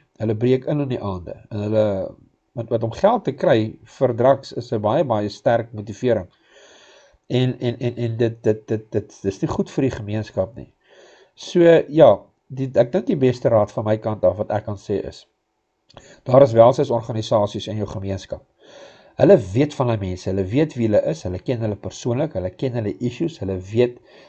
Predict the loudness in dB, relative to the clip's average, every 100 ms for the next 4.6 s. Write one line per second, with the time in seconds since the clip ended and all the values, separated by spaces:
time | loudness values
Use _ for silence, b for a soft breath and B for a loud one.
0 | b -2 0 0 -2 0 0 2 2 0
1 | -2 -2 0 0 -2 -6 _ B B B
2 | -6 -6 -6 -10 _ 0 4 6 4 2
3 | _ 2 2 0 -8 -4 -4 -4 -4 0
4 | 4 4 2 -6 -4 -6